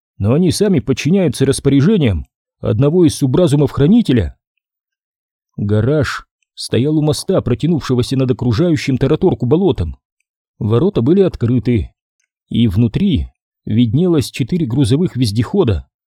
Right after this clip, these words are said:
с огромными решётчатыми колёсами и с защитными амортизаторами, возвышающимися над кабиной машины.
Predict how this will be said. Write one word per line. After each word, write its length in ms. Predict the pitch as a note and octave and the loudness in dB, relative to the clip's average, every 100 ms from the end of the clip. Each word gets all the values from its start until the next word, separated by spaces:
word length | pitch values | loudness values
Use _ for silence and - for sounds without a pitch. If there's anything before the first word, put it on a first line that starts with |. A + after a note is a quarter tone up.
| _ _ | _ _
с 140 | - | -4
огромными 520 | A#2+ A#2+ F#3+ F3 D#3+ | -2 0 0 2 2
решётчатыми 640 | D3 C#3 G3+ F3+ - A#2+ B2 | 2 0 0 -2 -2 -2 0
колёсами 600 | C3 G3+ G#3 A#2+ F2 C2+ _ _ _ - | 0 0 0 0 -2 -6 _ _ _ -4
и 120 | A#2+ | -2
с 60 | |
защитными 580 | G2 C#3 - F#3+ E3+ D#3+ | 0 -4 -4 -4 0 0
амортизаторами, 960 | D#3 C#3 C3 C3+ G3+ F#3 - F#2+ C#2+ - _ _ _ | 0 0 0 2 2 0 -2 -2 -4 -10 _ _ _
возвышающимися 920 | - A#2 D3 D#3 G#3+ C#3+ - C3 B2+ C#3 | -4 -2 0 0 0 0 0 -2 -2 -2
над 140 | C#3+ | 0
кабиной 340 | D#3+ F3 B2+ | 0 0 0
машины. 540 | C3 D#3+ - C3+ D2+ | 0 0 0 -2 -4